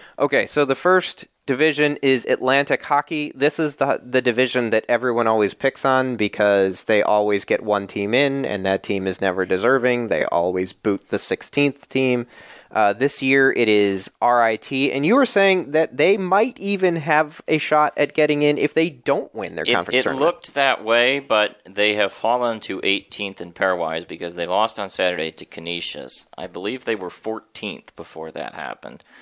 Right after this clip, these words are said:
Speaker 1: Wow.
Speaker 2: Canisius is not very good,
Speaker 1: No.
Speaker 2: so that docked them. But
Speaker 1: Which means they're probably in Atlantic Hockey.
Speaker 2: Yeah. So they're, uh,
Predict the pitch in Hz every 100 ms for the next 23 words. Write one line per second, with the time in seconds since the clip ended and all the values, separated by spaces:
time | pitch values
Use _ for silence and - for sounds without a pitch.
0 | - - 120 92 107 120 - 117 - 92
1 | 92 92 90 87 78 71 92 123 92 90
2 | 95 - 82 - - 60 58 57 95 87
3 | 80 - _ - 135 147 139 117 120 -
4 | 127 113 107 - 104 92 85 90 - -
5 | - _ _ _ - 82 - - - -
6 | - - 101 98 101 - _ - - 101
7 | 101 98